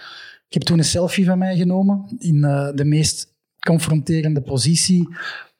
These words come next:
"Dit moet ik onthouden, dit wil ik niet meer meemaken. Ik ben eenenveertig jaar of tweeënveertig jaar en zie mij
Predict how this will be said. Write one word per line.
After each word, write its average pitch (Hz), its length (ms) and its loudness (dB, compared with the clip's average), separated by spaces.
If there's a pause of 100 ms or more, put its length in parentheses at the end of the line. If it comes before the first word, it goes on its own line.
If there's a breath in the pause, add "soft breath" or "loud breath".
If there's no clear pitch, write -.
(140)
"Dit 156 260 2
moet 156 180 0
ik 139 120 -4
onthouden, 135 540 -2
dit 139 200 -4
wil 151 120 -2
ik 135 120 -2
niet 147 100 0
meer 123 160 2
meemaken. 147 500 2
Ik 127 120 -2
ben 123 360 -4
eenenveertig 135 680 -2
jaar 147 200 0
of 135 100 -2
tweeënveertig 135 640 -2
jaar 143 240 0
en 135 100 0
zie 131 140 0
mij 131 200 -4